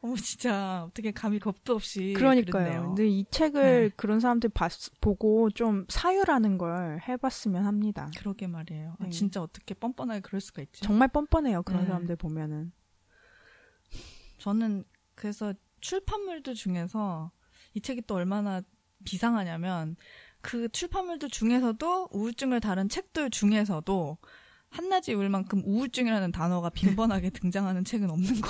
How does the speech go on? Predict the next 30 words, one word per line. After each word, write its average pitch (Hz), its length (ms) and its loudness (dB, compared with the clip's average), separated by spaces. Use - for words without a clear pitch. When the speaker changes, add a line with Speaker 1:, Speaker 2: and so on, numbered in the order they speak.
Speaker 1:
같아요. 175 500 -4
Speaker 2:
네. 208 200 4
Speaker 1:
일단 208 340 2
양도 247 320 2
되게 185 320 -2
많고, 160 600 -8
어, 185 480 -2
제가 214 320 0
실제로 311 720 -2
이제 180 280 -2
그 160 380 -6
번역된 185 840 -2
그 - 120 -20
책에서는 220 500 -2
우울증 226 400 0
사파라고 170 880 0
이제 - 120 -12
번역이 165 320 -4
되는데 147 480 -6
에피소드라고 - 1500 -6
하는 180 300 0
이제 160 280 -2
그 156 500 -6
사파를 190 640 -2
징하게 190 800 2
이제 - 100 -8
Speaker 2:
아니, 208 120 4
저 208 160 2
궁-, 214 380 2
진짜 202 440 -2